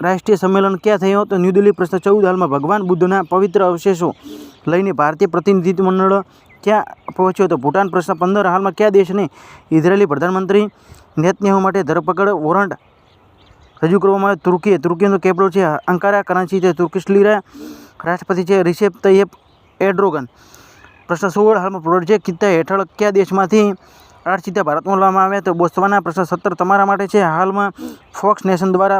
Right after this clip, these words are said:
બે હજાર પચીસનો પેટ્રિયટ of the year પુરસ્કાર કોને આપવામાં આવ્યો છે? તો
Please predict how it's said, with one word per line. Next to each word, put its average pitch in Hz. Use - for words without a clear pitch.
બે 185
હજાર 185
પચીસનો 208
પેટ્રિયટ 196
of 190
the 196
year 208
પુરસ્કાર 196
કોને 202
આપવામાં 180
આવ્યો 180
છે? 196
તો 170